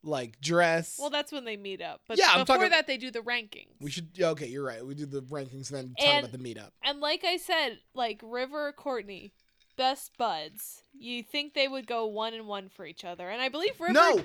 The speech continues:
Speaker 2: did throw
Speaker 1: Here's the
Speaker 2: one
Speaker 1: thing.
Speaker 2: to
Speaker 1: Here's the
Speaker 2: Courtney.
Speaker 1: thing. You wouldn't think that because you know Courtney is not thinking that way.
Speaker 2: Yeah.
Speaker 1: River did,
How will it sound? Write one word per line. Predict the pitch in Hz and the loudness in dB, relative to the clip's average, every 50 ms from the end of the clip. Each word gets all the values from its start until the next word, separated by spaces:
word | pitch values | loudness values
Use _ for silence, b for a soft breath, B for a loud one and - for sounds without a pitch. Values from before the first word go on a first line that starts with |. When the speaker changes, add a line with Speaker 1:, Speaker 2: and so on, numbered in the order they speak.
| - | -2
Speaker 2:
did | - 277 294 359 440 370 277 - | -2 0 2 2 2 0 -2 -6
throw | 262 262 | -2 2
Speaker 1:
Here's | 269 277 269 262 254 | 4 6 6 6 4
the | 330 269 | 2 0
Speaker 2:
one | 254 254 | 2 2
Speaker 1:
thing. | 330 320 285 247 | 2 2 2 0
Speaker 2:
to | 202 - 254 233 220 214 214 214 214 | -4 -6 -4 -2 -2 -2 -2 -4 -2
Speaker 1:
Here's | 269 294 269 | 0 0 0
the | 202 269 | 0 2
Speaker 2:
Courtney. | 277 302 285 269 233 190 | 2 2 2 2 0 -2
Speaker 1:
thing. | 170 196 - _ | -8 -12 -14 _
You | - 196 220 233 208 175 | -4 0 0 0 0 0
wouldn't | 170 175 208 254 311 330 285 233 202 170 143 | -2 2 6 8 8 8 8 4 0 -6 -4
think | - - 160 147 139 - | -4 -4 -4 -4 -4 -6
that | 135 117 - 139 147 | -6 -6 -6 -6 -4
because | 165 196 175 - - - 233 262 247 185 143 135 143 143 - - b b b b | -2 -2 -2 -2 -2 0 2 4 4 4 4 2 -2 -8 -14 -18 b b b b
you | 165 175 214 214 | -2 0 0 0
know | 190 220 233 262 302 330 320 269 220 196 208 214 - | 0 0 2 6 6 8 8 8 8 6 4 0 -4
Courtney | - - - 226 202 202 - 180 180 180 | -6 4 10 10 10 10 10 6 2 2
is | 180 160 | 2 4
not | 180 185 - - _ | 2 2 2 2 _
thinking | - 302 294 - 208 156 131 | 4 4 4 4 2 -2 -2
that | 120 104 85 95 | -4 -8 -10 -12
way. | 98 87 82 - - | -12 -14 -14 -16 -16
Speaker 2:
Yeah. | - 208 208 - - _ _ _ _ - 113 110 | -12 -10 -10 -10 -12 _ _ _ _ -20 -14 0
Speaker 1:
River | 123 190 - 415 - 453 339 240 | 4 6 6 8 8 6 6 6
did, | 185 170 147 147 165 214 269 | 4 2 0 2 0 0 -2